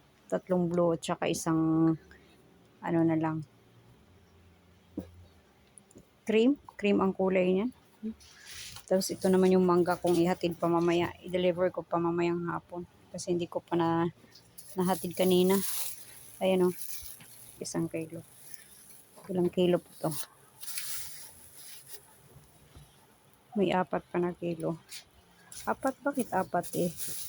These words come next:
Apat na lang ba? One, two, three, four, five. Ah, lima. Tapos ito naman yung natira. Ito yung naka-reserve. Okay?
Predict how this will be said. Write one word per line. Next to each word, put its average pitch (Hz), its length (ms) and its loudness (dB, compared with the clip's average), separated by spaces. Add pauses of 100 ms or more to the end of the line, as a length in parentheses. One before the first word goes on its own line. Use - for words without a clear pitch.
(680)
Apat 233 400 -8
na 170 80 -2
lang 170 160 0
ba? 185 160 -2 (160)
One, 190 320 -6
two, 180 240 -2 (160)
three, 180 240 0
four, 175 320 0
five. 170 480 -4
Ah, 233 400 0
lima. 220 320 2 (800)
Tapos 208 320 2
ito 208 240 0
naman 208 320 2
yung 208 80 2
natira. 202 480 -2 (560)
Ito - 160 -2
yung 185 240 4
naka-reserve. 170 560 -4 (960)
Okay? 233 480 2